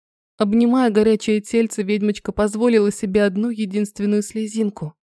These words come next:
К тому же она уже видела эту сцену ухода мужа. И пусть Яра знала, что он уйдёт, боль сдавливала сердце всё равно.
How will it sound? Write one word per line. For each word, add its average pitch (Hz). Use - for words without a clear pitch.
К -
тому 226
же 208
она 220
уже 226
видела 208
эту 190
сцену 214
ухода 190
мужа. 175
И 233
пусть -
Яра 190
знала, 220
что -
он 214
уйдёт, 220
боль 208
сдавливала 196
сердце 202
всё -
равно. 202